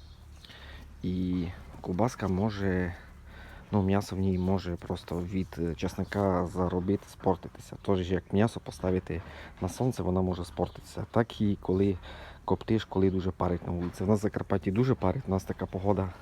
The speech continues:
дуже сира і таке, якщо б ти варився, таке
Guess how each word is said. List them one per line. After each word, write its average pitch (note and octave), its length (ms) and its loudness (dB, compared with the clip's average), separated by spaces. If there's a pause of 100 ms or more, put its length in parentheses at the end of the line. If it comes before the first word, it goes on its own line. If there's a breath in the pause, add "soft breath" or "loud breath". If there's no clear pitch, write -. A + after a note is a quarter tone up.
(840 loud breath)
дуже G2+ 300 4
сира G#2+ 500 6 (300 loud breath)
і F#2+ 220 2
таке, - 340 0
якщо G2 320 4
б F#2+ 40 0 (100)
ти G#2 120 6
варився, F#2 460 4
таке F2 400 -2